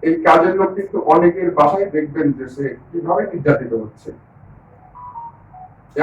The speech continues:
আমাদের দ্বারাই কিন্তু হচ্ছে। আবার দেখেন, আমরা যে যেখানে, আহ, আমাদের যে কর্মস্থল আছে বা আমরা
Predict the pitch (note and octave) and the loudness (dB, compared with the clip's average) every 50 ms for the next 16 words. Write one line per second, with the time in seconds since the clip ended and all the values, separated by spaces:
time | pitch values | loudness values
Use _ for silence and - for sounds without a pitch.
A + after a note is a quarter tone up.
0 | D#3+ F3 F#3+ G3 F#3 C#3+ D3 D3 C3+ B2 A2+ A2 - - - A2+ - - - - | 2 2 2 2 2 4 4 4 4 4 2 0 -2 -4 -8 -10 -10 -12 -16 -20
1 | - _ _ _ _ _ - _ - - - - - - - - - - - _ | -20 _ _ _ _ _ -20 _ -20 -20 -20 -20 -20 -20 -20 -20 -20 -20 -20 _
2 | - - - _ _ _ _ _ _ - - - _ - - - _ _ _ _ | -20 -20 -20 _ _ _ _ _ _ -20 -20 -20 _ -20 -20 -20 _ _ _ _
3 | - _ - - - D3 - - - F3+ - F3 F3 F3 F3 F3+ F3 - C#3+ C#3+ | -20 _ -14 -6 -4 -4 0 4 4 6 8 8 6 6 4 4 4 4 2 2
4 | - - - - - - D3 - E3+ G3+ G#3 G3+ - E3+ E3+ D#3+ D3 C#3+ D3+ D3+ | 0 -2 -6 0 2 4 4 6 6 6 6 6 4 2 0 -2 -2 -4 -4 -2
5 | D#3 D#3 D#3+ D#3+ D#3 D3 - - - A#2 A2+ A2+ A2 A2 G#2+ - - - A2+ A#2+ | -2 -2 -2 -4 -6 -6 -8 -8 -4 -2 0 0 2 2 0 0 -2 -2 -6 -6
6 | B2 A#2 - C3 B2+ A#2+ - - B2 B2 A#2 - - A#2 A#2 A2+ A#2+ - - - | -6 -6 -6 -8 -12 -18 -16 -14 -12 -12 -12 -10 -4 -2 -2 0 0 -2 -4 -4
7 | - - - - - - - - - - - - - - - - - - - - | -4 -2 0 0 0 0 -2 -6 -12 -16 -16 -14 -6 -4 -2 -2 -4 -4 -6 -6